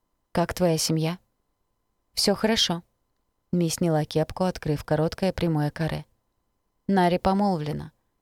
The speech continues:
Ну, завтра вечером будет помолвлена. Все уже знают, кроме самой Нари. Джеймс по-старомодному просил ее руки у моего отца. Он сделает ей предложение в рождественский вечер".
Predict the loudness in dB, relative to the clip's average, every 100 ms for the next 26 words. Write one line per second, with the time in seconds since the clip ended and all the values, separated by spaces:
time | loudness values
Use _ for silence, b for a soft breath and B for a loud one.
0 | _ 0 2 0 -2 _ _ _ -2 2
1 | 2 4 2 2 0 0 0 -2 -2 0
2 | 0 0 -2 -4 -8 -10 _ _ _ _
3 | 0 4 4 4 2 2 0 0 -4 -2
4 | 0 0 0 0 2 0 -2 -6 _ _
5 | _ _ _ -2 2 2 0 -2 -4 0
6 | 2 2 2 0 0 -2 -2 -2 0 -2
7 | 0 0 0 -2 -2 0 0 0 0 0
8 | -2 -4 -12 -12 _ _ _ _ -2 0
9 | 2 2 4 2 0 -2 0 0 0 0
10 | 0 0 0 0 0 -4 -4 -6 -4 -2
11 | -2 -2 -6 -12